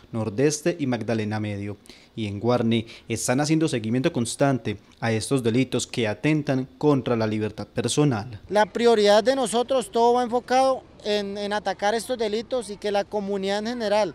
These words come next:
Speaker 2: tanto de Guarne, sus veredas aledañas y todo el Oriente Antioqueño, puedan gozar de una tranquilidad y que estos bandidos no vengan a, a, a quedarse con,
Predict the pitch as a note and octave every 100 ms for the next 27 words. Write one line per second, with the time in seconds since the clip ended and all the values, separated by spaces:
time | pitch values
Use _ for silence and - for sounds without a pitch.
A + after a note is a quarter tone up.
0 | - - - G3+ G3+ - G#3 F#3+ F3 A3
1 | B3 A3 F3+ F#3 F3+ F3+ G3+ A3+ A#3 G#3+
2 | G#3 F#3 G3+ A#3 - A3 B3+ C4 A#3 G3+
3 | G3+ A#3+ A3 G#3 G#3+ A#3 C4 - - -
4 | - G3 G#3+ A#3 A3 F3+ F3+ A3 A3+ A3+
5 | A#3 A3+ A3 A3 F#3 F#3+ B3 - F#3+ -
6 | F3+ A3+ G3+ F#3+ F3+ G3+ G#3 G#3 G#3 G3+
7 | G3+ F3 - - - - F#3+ F#3+ F#3+ F#3
8 | F3+ C#3+ - G3 G3+ G#3 G#3 A3 B3 C4+
9 | C#4 C4 B3 G#3+ F#3 D#3+